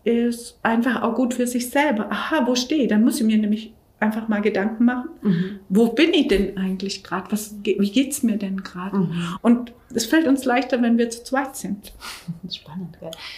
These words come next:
Speaker 1: Ja.
Speaker 2: Also, ich finde es grad total einen wertvollen Einblick. Genauso was ganz Konkretes, ne?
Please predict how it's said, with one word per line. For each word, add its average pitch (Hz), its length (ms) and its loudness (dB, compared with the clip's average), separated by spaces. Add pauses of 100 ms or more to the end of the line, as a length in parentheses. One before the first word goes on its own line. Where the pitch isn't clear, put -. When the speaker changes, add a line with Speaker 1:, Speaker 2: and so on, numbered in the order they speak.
Speaker 1:
Ja. 277 240 6
Speaker 2:
Also, 190 340 0 (440)
ich 170 120 -4
finde 220 160 2
es 220 80 -6
grad 180 180 -6
total 180 260 -8
einen 185 100 -2
wertvollen 185 400 -6
Einblick. - 560 -8
Genauso 214 380 0
was 214 180 -6
ganz 240 240 0
Konkretes, 226 600 -4
ne? 202 180 -4